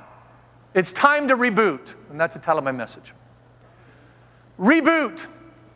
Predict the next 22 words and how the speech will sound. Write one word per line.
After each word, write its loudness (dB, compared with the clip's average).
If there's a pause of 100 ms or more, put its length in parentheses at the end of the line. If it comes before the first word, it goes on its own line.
(280)
And -4
I 0
think 0
the -2
same -2
thing -2
happens 0
to -4
us. -12 (880)
Sometimes 0
we 0
get 0
going 2
so 2
much 0
into -2
so 2
many 0
things -2
and -6
so 2
many 2